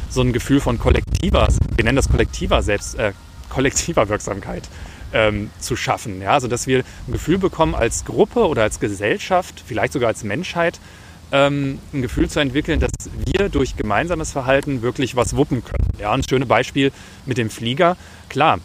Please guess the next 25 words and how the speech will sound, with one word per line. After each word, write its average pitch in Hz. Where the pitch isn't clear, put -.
wenn 117
ich -
jetzt, 147
äh, 131
sage, 123
ich -
fliege 123
nicht, 127
dann 127
ist -
die 131
Wahrscheinlichkeit 117
hoch, 135
dass 131
der 123
Flieger 127
trotzdem 123
abhebt. 175
Wenn 151
ich 127
mir 139
aber 131
denke, 160
„Na 127
ja, 151